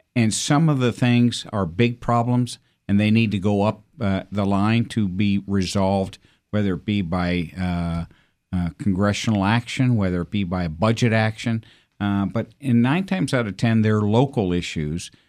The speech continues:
uh, that this My V A Communities group does. We've already created over eighty of them. Uh, the Secretary has pledged that we're gonna have over a hundred of them by the end of the year. So that's one piece of,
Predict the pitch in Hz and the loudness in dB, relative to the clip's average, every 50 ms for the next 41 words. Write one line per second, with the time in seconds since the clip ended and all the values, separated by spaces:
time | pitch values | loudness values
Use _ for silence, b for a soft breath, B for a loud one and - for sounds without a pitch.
0 | b b _ 104 101 98 95 - - 110 104 - - 120 117 - - - - 123 | b b _ -2 -2 -2 -2 -2 -2 -4 -4 -2 -2 -2 -2 -2 -4 -4 0 2
1 | 110 110 113 117 113 110 117 113 107 107 107 98 - - 104 98 98 101 104 101 | 2 4 4 2 2 2 2 2 2 2 0 0 -2 0 0 2 2 2 2 0
2 | 101 98 98 90 82 - - - 101 101 98 98 - 92 98 104 104 101 67 60 | 0 0 -2 -2 -2 -6 -6 -4 -2 -2 -2 -4 -4 -4 -2 -2 -2 -2 -4 -6
3 | - - - b b b b b b b _ - 113 110 101 110 123 135 135 127 | -10 -18 -20 b b b b b b b _ 0 0 2 4 4 4 4 4 2
4 | - - - 127 131 123 120 107 113 110 101 101 98 - - 117 127 131 135 123 | 0 2 2 2 4 4 4 4 2 2 2 0 -2 -2 0 2 2 4 4 4
5 | 110 104 90 92 101 95 98 104 123 120 b b b b b b b - 98 98 | 4 2 2 2 2 2 2 2 0 -2 b b b b b b b -2 0 2
6 | 98 95 90 92 101 - - 127 117 - - - 123 113 107 104 95 - - - | 2 2 0 0 -2 0 0 -2 -2 -2 -2 0 2 2 2 0 -2 -4 -4 -2
7 | 113 110 110 101 - - 110 82 95 104 110 104 101 104 104 104 104 101 95 95 | -2 0 0 -2 -2 -4 -4 -4 -2 0 0 0 2 2 2 0 0 0 0 -2
8 | 87 82 - - 139 160 156 113 92 87 78 80 90 90 87 85 87 82 92 92 | -2 -2 -2 0 -2 0 -2 -2 -4 -6 -4 -2 -2 -2 0 0 0 0 -2 -2
9 | 90 80 92 90 87 90 90 87 87 76 82 80 87 95 98 90 71 - - b | -2 -2 -2 0 0 0 0 -2 -2 -2 -2 -2 -2 -2 -2 -2 -4 -8 -12 b
10 | b b b b b b b b - - 120 117 113 110 - - _ _ _ _ | b b b b b b b b 0 2 4 4 4 2 -2 -8 _ _ _ _
11 | _ _ _ _ _ _ - 131 135 131 131 - - 123 131 151 160 151 151 - | _ _ _ _ _ _ 0 2 2 2 2 2 2 4 6 6 4 4 2 2
12 | - 120 107 101 95 - - 82 92 101 104 92 - | 2 2 4 2 0 -2 -4 -2 -2 -2 -2 -2 -6